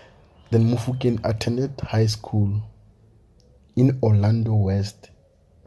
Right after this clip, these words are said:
High School and Youth Alive Ministry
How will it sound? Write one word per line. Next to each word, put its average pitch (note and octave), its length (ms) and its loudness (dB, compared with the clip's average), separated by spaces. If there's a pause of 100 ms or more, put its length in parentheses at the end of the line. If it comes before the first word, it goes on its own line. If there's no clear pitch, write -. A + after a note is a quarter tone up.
(640)
High G2+ 200 0
School G2+ 460 -4
and G#2 340 2 (600)
Youth A2 400 2
Alive G2+ 400 2
Ministry G2 720 0